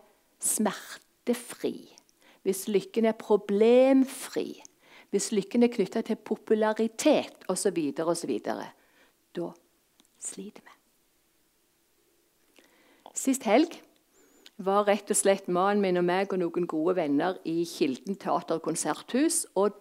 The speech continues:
drømte oss inn i universet til Løvenes konge. Med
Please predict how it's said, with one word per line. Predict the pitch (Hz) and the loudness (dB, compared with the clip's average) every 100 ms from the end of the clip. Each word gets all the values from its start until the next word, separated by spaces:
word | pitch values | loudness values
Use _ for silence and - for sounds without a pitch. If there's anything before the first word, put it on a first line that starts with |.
| - | 2
drømte | 233 196 254 302 330 294 240 196 180 | 2 8 10 12 12 12 12 10 10
oss | 285 294 | 10 10
inn | 233 240 247 175 127 - - - | 10 10 10 8 2 -2 -20 -6
i | 202 196 | 2 4
universet | 202 180 185 - 185 | 4 4 2 2 -2
til | 190 170 | 0 0
Løvenes | 147 143 165 - | 0 0 -4 -4
konge. | - 117 123 120 - - - - | -6 -6 -6 -8 -14 -20 -16 -4
Med | 196 | -2